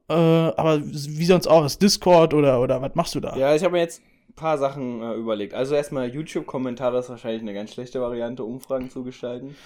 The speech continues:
Speaker 1: Ja, richtig, vor allem wir sind nicht auf YouTube.
Speaker 2: <laughs> Ja.
Speaker 1: <laughs> Das fällt schon mal
Speaker 2: Also
Speaker 1: raus.
Speaker 2: da gibt's natürlich die, äh, Möglichkeit Instagram-Umfragen in den Stories.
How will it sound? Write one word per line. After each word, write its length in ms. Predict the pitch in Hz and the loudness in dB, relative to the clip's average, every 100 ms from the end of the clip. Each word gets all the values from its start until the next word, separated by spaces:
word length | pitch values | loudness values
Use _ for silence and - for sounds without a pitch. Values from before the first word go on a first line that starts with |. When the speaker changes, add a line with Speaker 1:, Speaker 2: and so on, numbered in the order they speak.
| - - | -20 -6
Speaker 1:
Ja, 100 | 143 | -2
richtig, 300 | 139 147 160 | 0 0 0
vor 100 | - | 2
allem 80 | 135 | 2
wir 60 | 131 | 2
sind 120 | 127 | -2
nicht 120 | 139 156 | -2 -2
auf 80 | |
YouTube. 280 | 147 151 165 151 | -2 -2 -4 -4
Speaker 2:
<laughs> 540 | - 170 - - - - | -6 -6 -6 -10 -6 2
Ja. 180 | - - | 2 2
Speaker 1:
<laughs> 60 | 370 - 539 480 480 - - - - - - - - - - - - - - - | 0 2 4 4 4 2 -2 -6 -18 0 0 0 -6 -6 -10 -18 -6 0 0 0
Das 100 | 175 | 0
fällt 180 | 165 160 | 0 2
schon 100 | 160 | 6
mal 60 | |
Speaker 2:
Also 120 | 151 143 | 6 8
Speaker 1:
raus. 80 | |
Speaker 2:
da 60 | 170 | 8
gibt's 140 | 180 | 6
natürlich 300 | 175 156 160 | 2 -4 -4
die, 160 | - 131 | -4 -4
äh, 280 | 120 127 123 | 0 2 2
Möglichkeit 600 | 127 139 135 - 135 123 | 0 -4 -6 0 0 0
Instagram-Umfragen 880 | 147 165 165 156 160 151 160 147 143 | -6 -8 -4 -4 -4 -6 -4 -4 -2
in 60 | 120 | -4
den 120 | 117 | -8
Stories. 560 | - 131 147 196 226 | -2 0 2 -2 -12